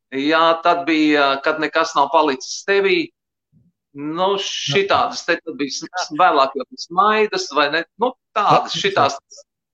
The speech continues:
Speaker 2: Es gribēju ritīgi par šo parunāt. Es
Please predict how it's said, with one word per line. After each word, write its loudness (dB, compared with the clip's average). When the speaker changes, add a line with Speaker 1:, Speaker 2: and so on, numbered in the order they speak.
Speaker 2:
Es -2
gribēju 0
ritīgi -2
par -2
šo -2
parunāt. 0
Es -2